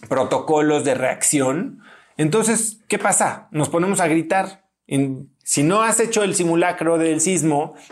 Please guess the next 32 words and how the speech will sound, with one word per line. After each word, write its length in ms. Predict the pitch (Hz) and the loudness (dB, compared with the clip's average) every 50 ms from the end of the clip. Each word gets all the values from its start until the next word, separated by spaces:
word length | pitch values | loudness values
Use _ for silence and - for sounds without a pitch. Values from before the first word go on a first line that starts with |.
| - | -6
y 100 | - 139 | -2 0
no 160 | 139 165 180 | 0 2 2
sabes 320 | 151 - 175 170 170 160 - | 2 2 2 2 2 0 0
que 120 | - 147 | -2 -2
no 180 | 139 151 156 156 | -2 -2 -2 0
corres, 300 | - 170 160 156 156 147 | 0 0 0 2 2 0
no 80 | 151 | 0
empujas, 380 | 151 151 139 165 160 - 147 139 | -2 -2 -2 -2 -2 0 0 -2
no 120 | 147 151 | 0 0
gritas, 580 | 147 160 165 160 160 147 139 151 170 - - - - - - - - | 0 2 2 2 2 2 0 0 0 -2 -8 -14 -20 -20 -20 -20 -12
entonces, 240 | _ - 170 170 170 | _ -4 -2 -2 0
¿qué 80 | - 190 | 0 0
haces? 500 | 190 180 - 151 113 - - - - _ _ _ _ _ _ | 0 0 0 -2 -4 -4 -8 -10 -12 _ _ _ _ _ _
Te 120 | - 131 139 | -2 0 0
bajas, 340 | 156 175 - 165 196 170 | 2 2 0 0 0 0
no 100 | 175 180 | 0 2
sabes 200 | 175 175 185 185 | 2 2 2 2
dónde 160 | 180 185 175 160 | 2 0 0 -2
está 160 | - 180 175 | -2 0 0
la 120 | 170 170 | 2 2
salida 400 | 151 165 160 156 160 170 165 175 | 2 2 2 2 4 4 4 2
y 60 | 170 | 2
entonces 240 | 160 165 - 160 160 | 0 0 -2 -4 -4
te 60 | 156 | -4
pones 200 | 139 135 165 160 | -4 -4 -2 -2
a 100 | 156 143 | -2 -2
correr 240 | - 143 135 147 151 | -2 -2 -2 -2 -2
como 200 | 156 160 147 147 | 0 0 0 2
loco 240 | 143 151 147 151 160 | 2 2 2 2 0
alrededor 380 | 151 139 139 131 131 135 135 135 | 0 2 2 2 2 2 2 2
del 160 | 143 135 135 | 0 0 0
cuarto. 520 | 156 151 151 151 147 - 127 - - - | 0 0 0 0 -2 -6 -10 -12 -14 -18